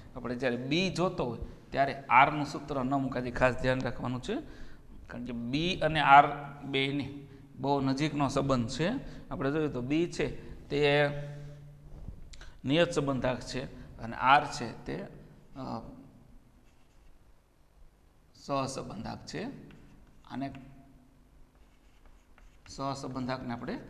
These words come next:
જોઈ લીધું. હવે કહેવાનો મતલબ એ હતું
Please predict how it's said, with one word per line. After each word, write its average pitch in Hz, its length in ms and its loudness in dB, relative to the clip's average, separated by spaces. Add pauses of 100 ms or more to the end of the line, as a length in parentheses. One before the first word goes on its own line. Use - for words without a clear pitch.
(360)
જોઈ 113 160 -6
લીધું. - 320 -10
હવે 175 260 10 (640)
કહેવાનો 190 280 12
મતલબ 226 300 6
એ 240 120 10
હતું 233 300 2